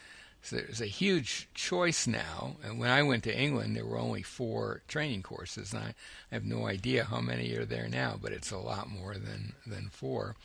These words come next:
So given the large number of courses and the possibility you, you may have to choose,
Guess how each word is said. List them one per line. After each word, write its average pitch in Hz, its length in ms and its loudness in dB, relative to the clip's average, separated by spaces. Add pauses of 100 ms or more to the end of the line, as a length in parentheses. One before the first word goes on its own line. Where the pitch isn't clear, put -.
(420)
So 147 220 8
given 208 500 12
the 127 120 8
large 135 480 8
number 120 600 2
of 95 180 -8
courses 101 840 -6 (400)
and 117 140 0
the 113 60 -2
possibility 127 800 4
you, 120 380 2 (200)
you 117 120 -2
may 117 240 2
have 117 320 -2
to 110 100 -8
choose, 127 800 0